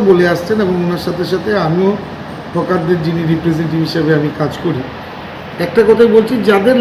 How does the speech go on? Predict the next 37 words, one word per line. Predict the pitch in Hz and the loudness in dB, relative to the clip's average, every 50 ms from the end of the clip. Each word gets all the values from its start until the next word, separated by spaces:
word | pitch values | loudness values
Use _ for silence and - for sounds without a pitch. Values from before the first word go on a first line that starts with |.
| 214 | 6
লাইসেন্স | 202 190 180 - 247 247 165 - - | 4 4 4 2 0 -2 -2 -2 0
প্রাপ্ত | 196 165 - - - 147 131 - - - - - - - - - - - - - - - - - - - - | 0 0 0 -2 -4 -6 -8 -8 -10 -12 -14 -14 -14 -14 -14 -14 -14 -14 -14 -14 -14 -14 -14 -14 -8 -4 0
এবং | 165 165 202 208 185 196 | 2 4 4 4 4 4
যাদের | 190 185 190 214 - | 4 4 4 2 4
ছয় | - 202 202 170 | 4 2 4 4
ফুট | 202 196 180 | 2 2 4
by | 208 202 - - | 4 4 4 4
চার | 202 190 185 160 | 4 2 2 2
ফুট | 180 196 208 190 175 175 | 4 4 4 4 4 2
বা | 190 170 170 | 0 0 2
যারা | 190 180 190 165 - - | 2 2 0 0 -2 -4
সিস্টেমেটিকের | 190 165 - - 214 208 202 175 196 175 202 185 175 175 | -6 -4 -2 0 2 2 2 2 0 0 0 2 2 0
মাধ্যমে | 175 170 160 147 180 180 156 131 - - - - - - - | 0 -2 0 0 0 0 0 -2 -4 -6 -10 -12 -12 -10 0
প্রোটোকল | - 180 175 170 196 180 202 202 196 190 185 | 2 2 2 2 2 4 6 6 6 4 4
মেনে | 190 190 185 165 175 | 2 2 2 0 0
কাজ | 170 160 151 - - | 0 -2 -2 -2 -2
করছে, | 180 170 - - - 165 - - - - - - - - - - | -2 -2 -2 -4 -6 -8 -8 -8 -10 -14 -14 -14 -14 -12 -6 -2
তাদের | 175 170 170 190 190 180 | 0 2 4 4 4 2
দোকান | 190 - 208 202 202 185 | 0 0 0 0 0 0
কিন্তু | 202 180 190 208 190 165 | 0 0 2 2 2 2
আজকে | 160 - - - | 0 0 -2 -2
অবধি | 185 170 - 202 175 185 | -2 -2 -2 -4 -2 2
কোনো | 190 196 202 196 | 2 2 4 4
দিন | 226 214 185 151 | 2 2 2 2
ভাঙা | 151 156 151 151 | 0 0 2 2
হয়নি, | 151 139 135 135 | 2 2 0 -2
কিন্তু | 143 139 170 - - - 226 | -2 -4 -4 -4 0 2 2
আজকে | 226 - - - - 285 254 185 143 - - - - - - - - - - - - - - - | 2 2 0 0 4 4 6 4 4 2 -4 -10 -12 -14 -14 -14 -14 -14 -14 -14 -14 -14 -8 -4
তার | 165 165 143 135 | -4 -2 0 0
ব্যতিক্রম | 147 156 156 - 160 - - 170 175 160 147 - | 0 0 -2 -4 -6 -6 -2 -2 0 0 -2 -4
ছিল। | - 127 117 - - - - - - - - - - - - - | -6 -8 -8 -10 -12 -14 -14 -14 -14 -14 -14 -14 -12 -4 -2 -2
আজকে | - - 285 277 - | 0 2 2 2 4
সব | 254 262 262 262 | 4 4 4 4
থেকে | - 277 247 302 247 269 | 0 0 0 0 2 2
বড় | 277 277 247 226 | 2 2 2 2
বিষয় | 226 - - 269 262 254 | 0 2 4 4 6 6
হচ্ছে | 247 254 - 220 | 4 4 4 6